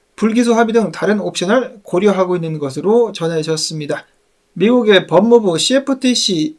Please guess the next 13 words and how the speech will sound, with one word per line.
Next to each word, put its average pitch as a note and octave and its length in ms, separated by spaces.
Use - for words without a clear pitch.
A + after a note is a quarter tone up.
에스이씨까지 G3+ 960
전부 A#3 280
다 A#3+ 160
나서가지고 G3+ 800
일제히 A#3 580
다구리를 A#3 520
때리고 A3+ 340
있는 A#3+ 460
바이낸스, F3 680
그 F3 280
위기는 G3+ 540
계속되고 G#3 760
있다. G3 380